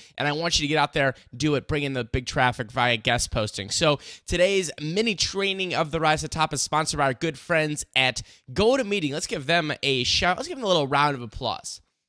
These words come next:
Little round of applause. So GoToMeeting, they're, they're bringing you this training absolutely free. Uh, the best way to have online meetings, period. That's how I meet with my team. So when I'm meeting with anyone, I'm meeting with my virtual assistants, or if I'm meeting with, uh,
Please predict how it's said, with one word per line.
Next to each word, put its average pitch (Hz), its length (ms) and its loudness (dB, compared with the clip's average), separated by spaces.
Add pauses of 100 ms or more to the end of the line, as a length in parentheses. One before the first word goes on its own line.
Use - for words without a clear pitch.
(160)
Little 214 160 0
round 160 220 2
of 147 60 -2
applause. 120 340 -2 (240)
So 196 420 4
GoToMeeting, 208 580 2
they're, 175 200 4
they're 156 160 -2
bringing 170 240 -4
you 170 60 -6
this 156 120 -2
training 160 400 -2
absolutely 147 640 0
free. 147 360 -2 (280)
Uh, 143 240 -2 (160)
the 180 500 -6
best 160 320 0
way 143 220 0
to 131 80 2
have 135 280 2
online 127 460 -4
meetings, 123 420 -4 (300)
period. 123 340 0
That's 131 160 -4
how 165 180 4
I 151 160 6
meet 175 240 0
with 147 160 -4
my 170 200 4
team. 139 280 -2
So - 140 -2
when 135 100 0
I'm 165 160 -2
meeting 165 240 -2
with 151 140 -4
anyone, 156 260 -2
I'm 107 160 -6
meeting 143 380 -4
with 139 100 -6
my 139 60 -4
virtual 147 340 -6
assistants, 139 640 -4
or 135 40 0
if 127 120 -4
I'm 123 120 0
meeting 143 280 -4
with, 139 240 -4
uh, 139 180 4